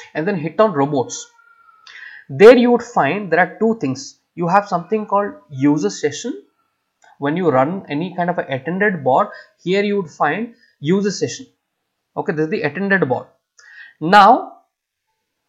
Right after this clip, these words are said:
okay, so the user session, the user session means it is going to run in the attended way. Now here I have unattended session. That means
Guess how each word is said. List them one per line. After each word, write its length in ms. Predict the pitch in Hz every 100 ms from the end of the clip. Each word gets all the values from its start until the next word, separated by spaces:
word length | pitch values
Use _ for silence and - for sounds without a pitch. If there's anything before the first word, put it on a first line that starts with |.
| _ _
okay, 240 | - - 294
so 180 | 214 160
the 200 | 98 -
user 260 | 160 220 214
session, 400 | 151 123 127 143
the 300 | 160 156 -
user 400 | 147 170 214 196
session 200 | 185 202
means 180 | 269 285
it 160 | -
is 100 | 190
going 200 | 160 180
to 60 | 175
run 220 | 139 160
in 140 | 175 180
the 140 | -
attended 420 | - 175 190 180
way. 180 | 123 - - _ - - _ _ -
Now 640 | 170 170 185 294 - - _ _
here 400 | - 226 269 - - -
I 80 | 160
have 320 | 170 202 233 - - _ -
unattended 640 | 165 214 214 220 208 -
session. 380 | - 131 - -
That 220 | 151 147
means 280 | 208 240